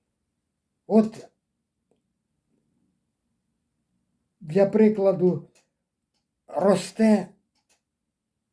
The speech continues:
долар, євро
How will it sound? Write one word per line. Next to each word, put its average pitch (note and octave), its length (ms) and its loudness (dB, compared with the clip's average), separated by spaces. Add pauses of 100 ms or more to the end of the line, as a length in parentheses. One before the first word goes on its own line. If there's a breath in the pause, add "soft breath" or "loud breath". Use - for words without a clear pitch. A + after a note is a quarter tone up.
долар, G#3 800 2 (540)
євро F#3+ 800 -2